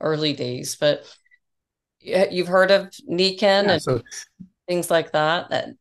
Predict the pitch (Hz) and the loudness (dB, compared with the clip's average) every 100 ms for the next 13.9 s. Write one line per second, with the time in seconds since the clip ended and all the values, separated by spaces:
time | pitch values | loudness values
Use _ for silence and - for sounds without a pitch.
0 | - 156 147 143 143 - _ - 160 160 | -4 0 2 2 0 -4 _ -4 -2 0
1 | 151 160 160 - 156 160 147 143 - 165 | 0 -2 -2 -2 2 4 6 4 4 0
2 | 185 185 202 214 220 - 175 - 247 233 | 0 -4 -8 -16 -12 -4 -2 0 -2 0
3 | 202 175 156 156 147 143 139 - 135 117 | 2 4 4 0 -2 -4 -4 0 2 2
4 | 110 120 135 143 - _ _ _ _ _ | 2 0 -2 -6 -10 _ _ _ _ _
5 | _ _ _ _ _ _ _ _ _ - | _ _ _ _ _ _ _ _ _ 0
6 | 170 165 - _ - - - 226 202 - | 2 2 0 _ -20 -10 0 2 2 0
7 | - 156 - 190 151 156 143 151 143 120 | 2 2 4 4 6 6 4 2 2 2
8 | 127 131 135 - - 123 113 101 - 123 | 2 2 2 0 -2 -2 0 -2 -6 -2
9 | 127 113 127 120 113 - 120 120 120 113 | -2 0 0 0 -2 0 2 2 2 0
10 | 113 110 - 101 123 110 101 101 104 98 | 0 0 -2 -2 0 0 0 0 0 -2
11 | - 98 104 113 104 101 92 98 92 87 | -4 -4 -2 0 -2 -4 -4 -2 -2 -2
12 | 90 90 92 - - - - - 101 92 | 0 -2 -4 -12 -20 -20 -8 -2 0 0
13 | - 139 147 175 156 151 131 - | 0 0 0 2 2 2 0 -4